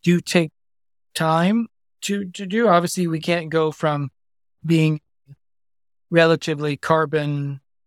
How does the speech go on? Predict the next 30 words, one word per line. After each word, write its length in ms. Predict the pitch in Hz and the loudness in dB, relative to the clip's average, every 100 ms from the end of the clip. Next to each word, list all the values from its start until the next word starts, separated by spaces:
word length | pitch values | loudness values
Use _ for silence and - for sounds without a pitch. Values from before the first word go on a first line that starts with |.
| _ _ | _ _
uh, 80 | 143 | -12
you, 220 | 151 175 | -6 -4
you 220 | 190 190 170 | -4 -2 0
know, 100 | 160 | 2
as 180 | 180 | 2
a 60 | 156 | 0
species, 500 | - 190 180 151 143 | 0 2 2 0 -2
we, 200 | 156 160 | -4 -6
we, 360 | 180 156 143 156 | -6 -6 -6 -8
we, 140 | 151 | -8
u-, 400 | 147 147 147 156 | -6 -6 -8 -8
we 140 | 170 147 | -4 0
have 220 | 143 127 - | 0 -2 -8
a 60 | |
significant 540 | - 180 165 135 143 139 | -2 2 2 2 -2 -2
amount 100 | 135 | -4
of 60 | |
carbon 320 | - 143 127 | -2 -2 -2
emissions: 340 | 123 104 110 - | -8 -10 -12 -14
flights, 400 | - 147 135 - | -6 -4 -4 -8
cars, 540 | - 135 131 131 120 - _ _ _ _ - | -2 -2 -2 -6 -10 -20 _ _ _ _ -10
ships, 680 | - 147 135 - - - | -4 -2 -4 -8 -8 -8
all, 300 | - 165 - | -8 -8 -10
you 140 | 202 156 | -12 -12
know, 120 | 135 120 | -12 -4
trains, 680 | - 139 135 135 135 - | 0 2 0 -4 -8 -8
all 220 | - 160 160 | -2 0 0
of 80 | |
these 300 | 139 131 117 | -6 -10 -10
things. 560 | - 165 147 143 - - | -2 2 2 -2 -8 -16